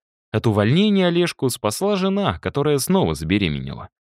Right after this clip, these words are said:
Как только у Софьи Дивеевой начинались проблемы, точнее, у ее мужа, она переставала предохраняться. Софья даже хвасталась подружкам. «Я залетаю от одного только Олежкиного взгляда».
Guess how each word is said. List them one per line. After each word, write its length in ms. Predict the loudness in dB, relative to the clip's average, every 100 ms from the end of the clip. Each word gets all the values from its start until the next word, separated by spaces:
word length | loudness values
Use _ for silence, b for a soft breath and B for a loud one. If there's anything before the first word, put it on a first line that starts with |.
| _
Как 180 | 0 0
только 340 | 2 2 4 2
у 100 | 2
Софьи 400 | 2 2 2 2
Дивеевой 560 | 4 4 4 4 4 4
начинались 580 | 2 2 2 2 0
проблемы, 640 | 0 0 2 2 0 -2 -6
точнее, 400 | -2 0 2 4
у 100 | 4
ее 200 | 2 2
мужа, 340 | 0 -2 -4 -12 _ _ _
она 320 | 0 4 4 4
переставала 680 | 4 2 2 2 4 2
предохраняться. 1040 | 2 2 2 2 2 2 2 0 -4 -12 -16 _ -4
Софья 380 | 2 2 2
даже 260 | 2 2 0
хвасталась 680 | -2 0 2 0 0 0 0
подружкам. 640 | 0 0 0 -6 -10 -18 -20 _ _ _ -6
«Я 260 | 0 2 4
залетаю 520 | 4 2 2 2 2
от 100 | 0
одного 400 | 2 2 2 2
только 380 | 2 0 2 2
Олежкиного 640 | 2 0 -2 -2 2 2
взгляда». 680 | 2 0 0 0 -2 -6